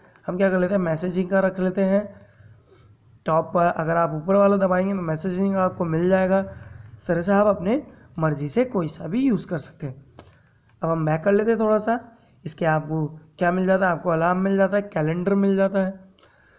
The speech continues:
कैलकुलेटर मिल जाता है, यहाँ पे टेक्स्ट रिकॉर्डर और टॉर्च भी आपको डायरेक्टली यहाँ पर मिल जाता है।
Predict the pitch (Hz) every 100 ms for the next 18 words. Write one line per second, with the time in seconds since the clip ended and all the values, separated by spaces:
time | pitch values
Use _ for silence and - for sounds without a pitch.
0 | _ _ _ 165 160 156 185 185 196 190
1 | 185 185 185 175 160 160 175 175 - 180
2 | 185 190 190 185 175 156 147 165 156 -
3 | 247 220 156 160 240 247 160 151 156 202
4 | 214 156 -